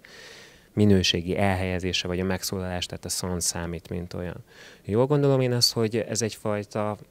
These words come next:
extra inspirációval bírt, amikor emellett a mű mellett tettétek le a voksotokat?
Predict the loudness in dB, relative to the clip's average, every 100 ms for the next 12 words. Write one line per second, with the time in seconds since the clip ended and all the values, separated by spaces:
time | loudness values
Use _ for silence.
0 | -12 -10 -8 -2 0 0 0 -2 -4 -4
1 | -2 -2 -2 -4 -4 -6 -6 -6 -6 -4
2 | -4 -4 -4 -6 -6 -6 -6 -4 -2 0
3 | -2 -2 -4 -8 -14 -12 -10 -10 -10 -8
4 | -8 -8 -10 -12 -12 -14 -16